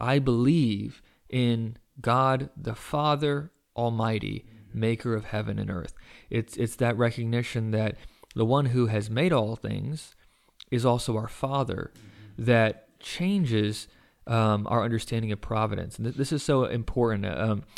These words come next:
you can see how this biblical understanding of providence is guarding against a lot of the, the, the, the mistakes that people can fall into. You know, it was very common,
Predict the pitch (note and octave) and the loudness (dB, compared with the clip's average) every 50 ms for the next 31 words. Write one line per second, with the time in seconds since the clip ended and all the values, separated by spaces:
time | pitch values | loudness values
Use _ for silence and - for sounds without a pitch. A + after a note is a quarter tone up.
0 | - - - B2 A#2 - A#2+ A#2 A2+ - C#3 C3 B2 A2+ A#2+ A#2 A#2 A#2 A#2 A2 | -16 -8 -4 -4 -2 -2 -2 -4 -2 0 0 0 0 2 2 4 4 6 4 4
1 | A2 - - - - - - - - A#2+ A2+ B2+ B2 A2+ - A2 G#2+ A#2 C3 D#3 | 2 -2 -12 -20 -20 -20 -18 -10 -4 2 4 4 4 4 2 0 4 6 6 6
2 | D3+ D3+ C#3+ C3+ - C3 A#2 A2+ A2+ A2 A2 - - A#2+ A#2 A2 A2 G#2 G2+ G#2 | 6 6 2 2 2 0 2 2 2 0 -2 -4 -4 -4 -2 -2 -2 -4 -4 -6
3 | - - A2+ A2 A2+ G#2+ G#2+ G#2 G2+ G#2 G#2 - - - A#2 A2 A2 G#2+ - - | -4 0 0 2 2 0 0 -4 -4 -6 -8 -8 -6 -6 -4 -4 -6 -6 -2 0
4 | A#2 B2+ C#3 D3+ D3 C3+ A#2+ A2+ G#2 G2+ A2 G#2 G#2 G#2 - - G2+ G#2+ A2 A2+ | 0 2 2 0 0 0 -2 -2 -4 -2 -4 -4 -4 -4 -6 -6 -6 -4 -4 -2
5 | C3 C#3+ E3 F3 E3 C3+ A#2+ A#2 A2+ A2 G#2+ G#2 - - - - - _ _ - | -2 -2 0 0 -2 -2 0 0 2 2 2 0 -4 -10 -20 -20 -20 _ _ -2
6 | - A#2 A2+ A2 - - - B2 A2+ - - A#2+ A2+ A2 A2 - - - C3 C3 | 0 0 0 0 -4 -4 0 0 0 0 0 -2 0 0 -2 -4 -4 -4 -2 -2
7 | B2+ B2+ - - - - - B2+ A#2 - A2 - - A2+ G#2 - - - G#2 G2+ | -2 -4 -6 -8 -8 -6 -6 -6 -4 -6 -8 -6 -6 -8 -8 -8 -2 0 0 0
8 | G2+ G#2 G#2 A2+ A#2 - - G2 F2+ D2+ F2 G2+ G#2+ G#2+ F#2+ G2+ G#2 A2 A#2 A#2 | 2 0 -2 -2 -4 -6 -6 -6 -6 -6 -4 -4 -4 -4 -4 -4 -2 0 0 0
9 | A#2+ A#2 - - - B2+ A#2+ A#2+ A#2 A2+ A2 G#2+ | 0 0 -4 -6 -4 -2 0 0 0 0 -2 -2